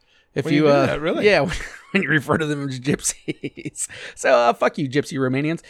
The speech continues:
Speaker 1: Anyways, we got an India for sure. The Belgium, the France, the, we, we've been keeping Russia alive for a while now. Ireland's picked up. I
Speaker 2: Ooh,
Speaker 1: don't remember
Speaker 2: Ir-
Speaker 1: having a lot of Ireland before.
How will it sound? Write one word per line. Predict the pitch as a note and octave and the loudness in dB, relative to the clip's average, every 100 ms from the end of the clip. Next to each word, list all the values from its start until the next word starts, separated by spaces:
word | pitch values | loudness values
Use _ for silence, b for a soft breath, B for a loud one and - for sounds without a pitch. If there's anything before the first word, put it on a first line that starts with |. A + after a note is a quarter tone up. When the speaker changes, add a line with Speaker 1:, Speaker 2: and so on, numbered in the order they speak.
| B B | B B
Speaker 1:
Anyways, | - B3 F#3+ F#3 E3 | 2 4 6 6 4
we | |
got | G3+ G3+ | 2 4
an | F#3 - | 2 0
India | G3 G#3 A3+ A#3+ C4+ G#3 | -2 0 0 2 2 0
for | - | 0
sure. | E3+ - E3+ G3 A#3 b b b | -2 2 4 4 0 b b b
The | F3+ | 0
Belgium, | F3 F3+ F#3 G#3+ | 4 4 4 2
the | F#3+ | 0
France, | - D#3 D#3+ E3 F3+ F#3 - | 0 0 2 2 0 -4 -2
the, | E3 D3+ C3 C3 | 2 4 4 0
we, | D#3 E3+ D3 | -2 -2 -2
we've | D#3+ | -2
been | E3+ F3+ | 0 -2
keeping | - A3+ A3 | -2 -2 0
Russia | C3+ C#3 - F#3+ | 2 2 2 0
alive | D#3+ C#3 C3+ | 4 2 2
for | C3+ | 0
a | A#2 | 0
while | A2+ C#3 C3+ A2+ | 4 4 4 2
now. | G#2+ G2+ C#3+ b b b b | 0 -2 -4 b b b b
Ireland's | - G#3 D#4 D4+ D#3+ | 2 4 2 -2 -2
picked | - B2 - | -2 -2 -2
up. | G#2+ - _ | -2 -2 _
I | E3+ | 0
Speaker 2:
Ooh, | |
Speaker 1:
don't | A3 - | 0 2
remember | D3+ | 0
Speaker 2:
Ir- | F3+ | 0
Speaker 1:
having | F3+ E3+ | 0 2
a | |
lot | D3 A#2+ | 4 2
of | - | 2
Ireland | A#2+ A#2+ G#2+ | 0 0 -2
before. | G2 - G2 G2 | -6 -6 -4 -4